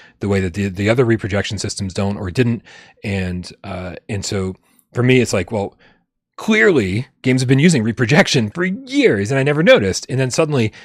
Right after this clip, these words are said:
uh, it was a term I had to learn and, and, like, basically, uh, understand, like, what am I seeing? Oh, it's this thing, right? For the first time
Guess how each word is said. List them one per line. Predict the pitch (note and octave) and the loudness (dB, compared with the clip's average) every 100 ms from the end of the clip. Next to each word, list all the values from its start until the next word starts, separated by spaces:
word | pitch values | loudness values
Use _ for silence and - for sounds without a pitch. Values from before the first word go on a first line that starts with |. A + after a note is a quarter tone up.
| - _ | -20 _
uh, | - - - - - - - - | -8 -8 -18 -20 -20 -20 -16 0
it | D3+ | 0
was | C#3+ | 0
a | |
term | - E3+ | -2 -2
I | C#3 | 0
had | C3+ | -2
to | B2+ | -2
learn | C3+ G3 G#2 | 2 2 2
and, | F2+ A#2 | -4 -4
and, | A2 A2 G2+ | -6 -6 -4
like, | G#2 G2 | -4 -2
basically, | A#2 A2+ A#2 G2+ - - _ _ _ _ _ | -2 -2 -4 -6 -10 -20 _ _ _ _ _
uh, | A2+ A2 - A#2+ - | -12 -12 -16 _ -4
understand, | C#3+ C#3 - D3 C#3+ A#2 | -2 -2 0 0 2 -2
like, | G#2+ | -4
what | G#2+ C3 | -2 2
am | E3+ | 4
I | D3 | 2
seeing? | - E3 D3 A2 A2+ C3 | 2 0 0 0 -4 -4
Oh, | B2 | -2
it's | G2+ G#2+ | -4 -6
this | G2 A#2+ | -6 -6
thing, | - G2 E2 - _ _ _ _ _ _ | -6 -10 -10 -14 _ _ _ _ _ _
right? | G#2 G#2 A2 - _ | -4 -4 -4 -14 _
For | - | -4
the | A2+ | -4
first | - C3 C#3 | -2 -2 -2
time | - A#2+ F#2+ | -2 -2 -2